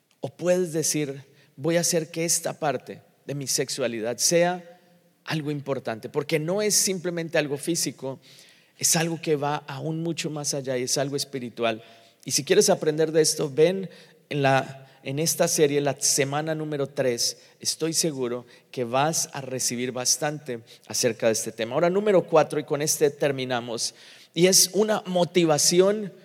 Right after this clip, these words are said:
constante. Si estás tomando apuntes, apunta allí, motivación constante. El can-, Cantares en el capítulo uno, en el verso nueve, dice, "Eres tan bella",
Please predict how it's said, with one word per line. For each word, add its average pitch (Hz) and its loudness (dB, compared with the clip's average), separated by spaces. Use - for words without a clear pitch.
constante. 113 0
Si - -4
estás 143 2
tomando 143 0
apuntes, 190 2
apunta 160 0
allí, 147 2
motivación 165 2
constante. 113 -2
El - -20
can-, 151 -2
Cantares 170 4
en 151 -2
el 143 -4
capítulo 165 2
uno, 151 -2
en 147 -4
el 143 0
verso 156 4
nueve, 131 -4
dice, 175 2
"Eres 214 6
tan 151 0
bella", 127 6